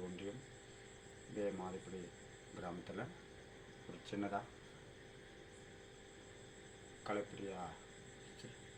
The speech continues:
துரித உணவகன்ற ஒரு சின்ன உணவகத்தை திறந்திருக்கோம். இந்த உணவகத்துல ஒவ்வொரு நாளும் ஒரு சிறப்பான ஒரு உணவு மக்களுக்கு செஞ்சு காட்டணுன்ற ஒரு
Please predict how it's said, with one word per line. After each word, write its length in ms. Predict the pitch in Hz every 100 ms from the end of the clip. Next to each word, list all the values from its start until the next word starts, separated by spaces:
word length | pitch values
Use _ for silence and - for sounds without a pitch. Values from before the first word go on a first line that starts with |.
| - - - -
துரித 220 | 113 110 104
உணவகன்ற 500 | 101 98 98 92 98 92 90
ஒரு 100 | 90 -
சின்ன 180 | 101 92
உணவகத்தை 320 | 90 90 92 90 82 -
திறந்திருக்கோம். 580 | 87 90 82 80 98 117 - - - - - - - - - - - - - - 101
இந்த 100 | 107 113
உணவகத்துல 460 | 123 127 123 135 190 - - - - - - - 127
ஒவ்வொரு 260 | 131 131 123
நாளும் 260 | 123 131 113
ஒரு 160 | 107 101 95 95 87 - - - -
சிறப்பான 460 | 110 - 107 107 101
ஒரு 120 | 95 92
உணவு 240 | 95 95 87 82 - - - - - - - - - - - - - -
மக்களுக்கு 420 | 104 113 110 101 -
செஞ்சு 220 | 101 107 98
காட்டணுன்ற 440 | 98 98 95 92 90
ஒரு 100 | 90